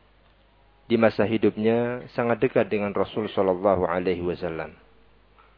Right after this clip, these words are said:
Bahkan beliau termasuk dari kalangan Ahlus Sufah yang tinggal di masjid Rasul sallallahu alaihi wasallam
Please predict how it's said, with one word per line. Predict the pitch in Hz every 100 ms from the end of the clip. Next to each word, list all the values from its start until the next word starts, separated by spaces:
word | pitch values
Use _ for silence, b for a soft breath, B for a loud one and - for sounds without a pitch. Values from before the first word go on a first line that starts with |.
| _ _ _ _ _ _ _ _ _ _ _ -
Bahkan | 101 101 120 117 110
beliau | 107 110 113 107
termasuk | 107 101 95 - 113 113 - 107
dari | 104 98
kalangan | - 95 95 104 107 107 110
Ahlus | - 95 98 95 - -
Sufah | 104 92 - 123 131 - _ _ _ _ _ _ _ _ _ _ _ _ _ _ - - - 95
yang | 98 101 101
tinggal | 120 117 113 113 107 101
di | 98
masjid | 104 117 - 110 107 - _ _ _ _ _ _ _ _ _
Rasul | - 101 - 107
sallallahu | 101 101 95 98 95
alaihi | 98 92 95 92
wasallam | 92 90 98 98 117 127 131 131